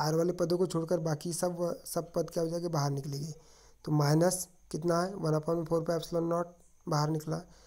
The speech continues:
टू क्यू into एल स्क्वायर जो ऊपर वाला पद है वो क्या हो जाएगा, बाहर निकलेगा। तो D upon में डीआर केवल किसका होगा, वन upon में आर क्यूब का होगा, ठीक है। अब यहाँ पर अवकलन किस प्रकार से होगा, D upon में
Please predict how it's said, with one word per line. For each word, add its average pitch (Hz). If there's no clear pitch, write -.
टू 185
क्यू 190
into 165
एल 165
स्क्वायर 165
जो 156
ऊपर 156
वाला 160
पद 156
है 151
वो 147
क्या 151
हो 151
जाएगा, 156
बाहर 151
निकलेगा। 160
तो 160
D 160
upon 170
में 165
डीआर 156
केवल 156
किसका 151
होगा, 165
वन 156
upon 156
में 165
आर 160
क्यूब 147
का 151
होगा, 143
ठीक 165
है। 202
अब 156
यहाँ 160
पर 185
अवकलन 180
किस 175
प्रकार 175
से 170
होगा, 170
D 165
upon 160
में 170